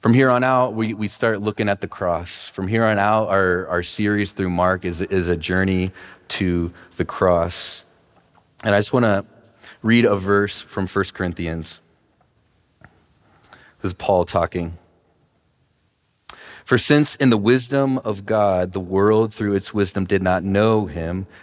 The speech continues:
God was pleased through the foolishness of what was preached to save those who believe. Jews demanded this,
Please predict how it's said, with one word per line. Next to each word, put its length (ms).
God 220
was 180
pleased 500
through 120
the 80
foolishness 720
of 100
what 200
was 140
preached 440
to 80
save 480
those 260
who 120
believe. 600
Jews 520
demanded 460
this, 240